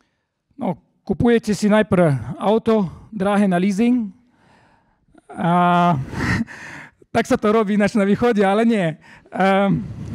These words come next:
<laughs> je to tak, že, ehm, my aspoň v Artmi sme si povedali, že by sme chceli,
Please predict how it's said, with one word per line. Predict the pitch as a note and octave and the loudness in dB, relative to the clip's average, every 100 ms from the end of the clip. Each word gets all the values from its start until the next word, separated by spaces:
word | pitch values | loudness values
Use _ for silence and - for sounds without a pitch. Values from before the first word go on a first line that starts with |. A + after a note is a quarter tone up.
| C4 D#4 - D4 _ _ _ _ | -6 -4 -4 -6 _ _ _ _
<laughs> | _ _ _ _ _ _ _ _ _ _ _ _ _ _ - G#3 | _ _ _ _ _ _ _ _ _ _ _ _ _ _ -2 2
je | |
to | - | 2
tak, | A#3 A#3 F#3+ | 2 0 0
že, | A3+ G#3+ | 2 2
ehm, | E3 - - - _ _ _ _ _ - F3 F#3 F3+ F3 F3 E3+ E3 D#3 - - | 0 -6 -20 -20 _ _ _ _ _ -12 -4 -2 -2 0 0 0 -2 -4 -8 -4
my | G3+ B3 | 0 2
aspoň | A#3+ A#3 G3 | 0 -2 -2
v | F#3+ | 0
Artmi | G3 - A3+ | 0 0 -2
sme | G#3 F#3+ | -2 -4
si | |
povedali, | - F#3+ F3+ G3 G#3+ | -4 -2 0 2 2
že | E3+ | 0
by | F3+ | -2
sme | F3+ F#3+ | -2 -2
chceli, | - G3+ G3+ | 0 0 2